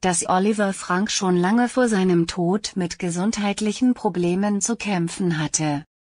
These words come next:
Laut t online punkt D E hatte der achtundfünfzigjährige im April zweitausendzwanzig einen Herzinfarkt erlitten und musste deshalb ins Krankenhaus.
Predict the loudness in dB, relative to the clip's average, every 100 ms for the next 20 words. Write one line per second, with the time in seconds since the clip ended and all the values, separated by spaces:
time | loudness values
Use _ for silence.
0 | _ _ _ _ _ _ _ _ _ -4
1 | 2 2 2 0 2 2 0 0 0 0
2 | -2 -2 0 0 0 -2 0 0 2 2
3 | -2 -2 -2 -2 -2 -4 -2 -2 0 -2
4 | -2 -2 -4 -4 0 0 0 -2 0 -2
5 | 0 -2 -2 -4 -4 -2 0 -2 -2 0
6 | 0 0 0 0 2 0 0 2 2 2
7 | -2 -2 -2 0 0 0 0 -2 -2 -4
8 | 0 0 0 -2 -2 0 0 0 0 -2
9 | -2 -2 -2 -2 -2 0 0 0 2 0
10 | 0 -4 -6 -4 -2 -2 -2 -2 -2 -2
11 | -4 -6 -12